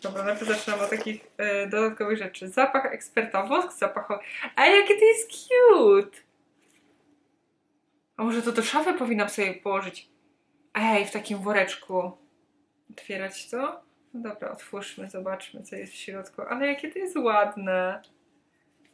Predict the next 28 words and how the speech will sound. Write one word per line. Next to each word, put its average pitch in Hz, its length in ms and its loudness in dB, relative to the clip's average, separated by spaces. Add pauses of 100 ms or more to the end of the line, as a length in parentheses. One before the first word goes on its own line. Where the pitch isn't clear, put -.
O 240 100 -4
nie, 262 540 6
to 240 40 -2
jest 220 240 0
super. 190 360 -4 (480)
Właśnie 247 260 -6
ja 247 80 0
mam 240 120 -2
takie, 240 200 -8
przesyłam 226 460 -8
serduszko 214 640 -14
teraz. 214 560 -14 (380)
Uściski. - 720 -20 (480)
Dobra, 190 200 0 (160)
wiecie 220 220 0
co? 262 240 6 (280)
Ja 214 180 -8
to 233 60 -12
sobie 214 300 -6
schowam. 262 800 6 (640)
I 226 60 -10
tak 226 180 2
jak 220 160 2
mówię, 233 500 2 (360)
to 240 360 2 (460)
pójdzie 208 420 -6
do 196 160 -8
mojej 190 440 -4